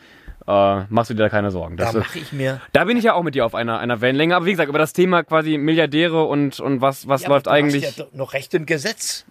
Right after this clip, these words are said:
Speaker 1: Ja.
Speaker 2: Das heißt, wenn jemand Mist
Speaker 1: Nee, klar,
Speaker 2: baut,
Speaker 1: aber
Speaker 2: es ist ja nicht so, dass die hier durchkommen.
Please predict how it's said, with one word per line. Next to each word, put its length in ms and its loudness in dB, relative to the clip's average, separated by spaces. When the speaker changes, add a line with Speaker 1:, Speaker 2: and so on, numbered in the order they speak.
Speaker 1:
Ja. 160 6
Speaker 2:
Das 100 -2
heißt, 220 -4
wenn 160 -6
jemand 400 -4
Mist 220 0
Speaker 1:
Nee, 120 4
klar, 280 0
Speaker 2:
baut, 80 -2
Speaker 1:
aber 160 -2
Speaker 2:
es 180 -12
ist 140 -2
ja 100 4
nicht 180 -8
so, 140 -2
dass 240 -8
die 80 -14
hier 160 -2
durchkommen. 600 -4